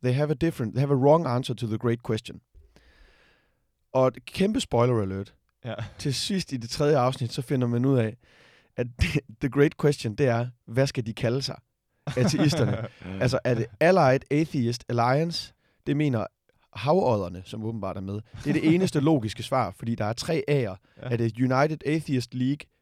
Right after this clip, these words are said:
Speaker 1: Hvad skal de hedde? Det slår de hinanden ihjel over.
Speaker 2: Ja.
Speaker 1: Det synes jeg er en rimelig god, øh, sådan kunstnerisk fremstilling af det, som man også kan finde, som er,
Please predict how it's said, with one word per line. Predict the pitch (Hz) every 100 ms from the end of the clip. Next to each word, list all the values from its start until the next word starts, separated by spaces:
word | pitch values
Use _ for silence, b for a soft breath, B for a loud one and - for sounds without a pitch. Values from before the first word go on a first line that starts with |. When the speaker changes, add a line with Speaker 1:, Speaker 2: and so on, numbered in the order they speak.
| -
Speaker 1:
Hvad | 143
skal | - 110
de |
hedde? | 104 117 127 127 b b
Det | 170
slår | 160 131
de |
hinanden | 113 113 110 123
ihjel | 110 101
over. | 87 - -
Speaker 2:
Ja. | 113 - B B B B B
Speaker 1:
Det | 147
synes | 170 165
jeg | 165
er |
en | 139 135
rimelig | 156 165
god, | - 180 151 113
øh, | 98 101
sådan | 120
kunstnerisk | - 214 - 113 101 -
fremstilling | 110 113 120 107 101
af | 107 101 - _ _ _ _ _ _ _ _ _ _ -
det, | 120
som | 120 101
man | 87 80
også | 120 -
kan | 131
finde, | 143 131 143 147 - _ _ _ _ _ _ _ _ _ _ _ _ _ _ _ _
som | - 117
er, | 113 117